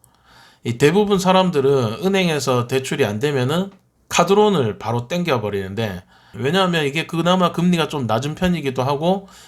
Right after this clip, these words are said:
신청 절차가 너무 간편하니까 카드론을 많이 쓰시는데, 그런데 이제 중요한 점은 카드론을 받기 전에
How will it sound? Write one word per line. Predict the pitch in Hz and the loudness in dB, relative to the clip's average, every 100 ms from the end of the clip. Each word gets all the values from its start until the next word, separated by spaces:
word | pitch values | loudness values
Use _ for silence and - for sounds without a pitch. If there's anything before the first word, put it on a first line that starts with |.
| _ - | _ -6
신청 | - 226 208 185 | -2 0 0 2
절차가 | - - 185 131 | 2 2 -2 -2
너무 | 101 135 147 | -2 -4 -2
간편하니까 | 123 135 185 151 104 110 101 95 92 _ _ _ | -4 -2 0 0 -4 -6 -8 -10 -14 _ _ _
카드론을 | - 170 185 180 139 | 0 2 4 2 0
많이 | 104 113 135 | 0 -2 -2
쓰시는데, | 185 185 151 107 113 92 - _ _ _ | 0 0 0 -2 -6 -8 -14 _ _ _
그런데 | - 175 180 156 139 | 2 2 4 2 2
이제 | 117 117 110 | 0 -4 -2
중요한 | 175 175 202 170 | 0 4 4 2
점은 | 139 123 147 151 | 0 0 -2 -6
카드론을 | - 175 170 196 196 147 127 107 - | -4 -2 0 0 0 0 0 -4 -8
받기 | 120 156 | -8 -4
전에 | 151 160 113 104 | 0 0 0 -4